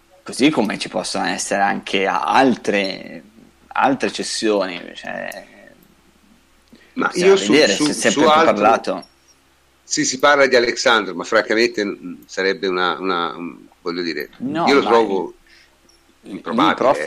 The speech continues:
Speaker 1: è sempre, la questione è sempre la stessa, cioè, nel senso, dal momento in cui tu vai a prendere Cristiano Ronaldo, tu a Cristiano Ronaldo dai una squadra per vincere.
Speaker 2: Esatto.
Speaker 1: Quindi non vai a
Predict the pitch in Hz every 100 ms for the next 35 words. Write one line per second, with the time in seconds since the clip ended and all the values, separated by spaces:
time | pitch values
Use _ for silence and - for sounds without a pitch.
0 | 104 - 104 - 107 - 107 98 85 101
1 | - - 139 110 - 95 - 101 101 -
2 | 104 95 - - - 92 98 - 101 101
3 | 104 104 131 123 107 117 110 104 95 -
4 | 107 110 101 - - 107 104 90 95 98
5 | 92 82 87 90 - _ _ _ - -
6 | - 117 104 - 98 113 107 110 110 113
7 | 104 107 110 113 101 98 101 101 95 -
8 | 95 98 - - 101 92 - - - _
9 | _ _ _ _ - 98 87 - - _
10 | _ _ - 110 98 95 117 107 95